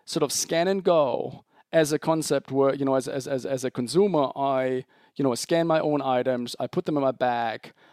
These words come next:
um, I pay with my mobile phone, I scan with my mobile phone, I walk out, has seen crazy increases in adoption. We've got, you know, for example, in, in, in Denmark, there's a, you know, one of our customers called Coop,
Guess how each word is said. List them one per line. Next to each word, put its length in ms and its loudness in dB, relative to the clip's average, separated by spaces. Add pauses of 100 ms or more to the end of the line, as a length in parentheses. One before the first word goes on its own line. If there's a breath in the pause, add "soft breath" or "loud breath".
(140 soft breath)
um, 300 0
I 120 0
pay 260 0
with 120 0
my 120 0
mobile 320 2
phone, 460 -4
I 100 -8
scan 320 0
with 120 2
my 100 2
mobile 280 2
phone, 240 -6
I 120 -6
walk 340 -6
out, 420 0 (380 soft breath)
has 180 0
seen 420 -2 (220)
crazy 560 2
increases 400 -10
in 80 -12
adoption. 500 -10
We've 220 2
got, 300 4
you 100 0
know, 120 4
for 140 -4
example, 280 -2
in, 120 -2
in, 140 -4
in 160 -2
Denmark, 420 2
there's 200 0
a, 140 -2
you 80 -4
know, 140 -2
one 140 -2
of 100 2
our 100 4
customers 440 -6
called 260 -6 (280)
Coop, 340 -2